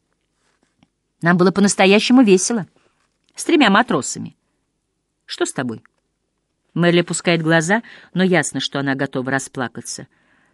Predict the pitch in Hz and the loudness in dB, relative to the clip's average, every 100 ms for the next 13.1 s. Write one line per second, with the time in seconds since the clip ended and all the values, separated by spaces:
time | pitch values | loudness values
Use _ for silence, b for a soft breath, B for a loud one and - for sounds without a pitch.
0 | _ - 202 - 202 190 190 190 185 196 | _ 0 0 2 0 2 0 0 -2 -2
1 | - 180 175 175 175 175 170 170 165 - | -2 0 0 2 0 -2 -4 -6 -6 -6
2 | 196 - 131 123 _ _ _ _ _ _ | -8 -8 -20 -20 _ _ _ _ _ _
3 | _ - 180 185 262 175 151 156 170 170 | _ 0 2 4 2 0 -2 -2 -2 -2
4 | 160 170 160 160 165 202 180 - _ _ | -2 -2 -2 -2 -4 -6 -6 -10 _ _
5 | _ _ _ _ _ _ 185 - - 302 | _ _ _ _ _ _ -2 0 0 0
6 | 208 262 233 208 208 233 202 165 202 196 | 2 4 4 4 4 4 2 0 0 0
7 | 160 - 156 - 180 277 302 285 - 180 | -2 -6 -8 -8 -6 -4 -4 -6 -2 -2
8 | 156 147 143 143 B B 196 196 202 185 | 0 -4 -6 -10 B B 0 2 4 4
9 | 180 170 170 - 139 131 147 127 135 190 | 2 2 -2 -2 -4 -4 -6 -6 -2 -2
10 | 370 - - _ _ _ _ _ _ _ | -2 -8 -18 _ _ _ _ _ _ _
11 | _ - 165 131 139 135 120 127 139 160 | _ -8 -4 -4 -4 -6 -6 -6 -4 -4
12 | 170 170 - 180 196 185 156 127 113 117 | -4 -6 -8 -4 -4 -4 -6 -6 -8 -12